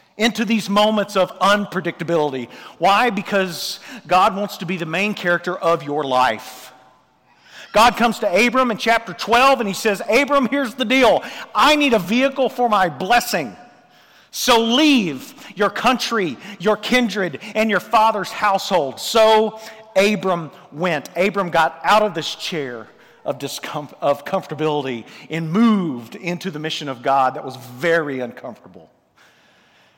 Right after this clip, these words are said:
And you go throughout the story of Moses at the bush, Jacob falling asleep, and Elijah and Ruth and Esther,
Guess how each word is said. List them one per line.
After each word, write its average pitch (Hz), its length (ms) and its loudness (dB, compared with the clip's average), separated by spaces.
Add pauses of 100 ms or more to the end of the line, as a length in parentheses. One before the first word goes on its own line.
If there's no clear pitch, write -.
(140)
And 208 120 -4
you 185 60 -6
go 262 180 4
throughout 208 360 0
the 175 60 -12
story 208 580 0
of 147 120 -2
Moses 180 640 0
at 156 140 -8
the 147 60 -10
bush, 208 720 0 (840)
Jacob 196 500 0
falling 214 500 4
asleep, 233 720 -4 (1400)
and 196 100 -2
Elijah 202 600 4
and 190 300 -2
Ruth 262 460 4
and 196 200 2
Esther, 208 840 0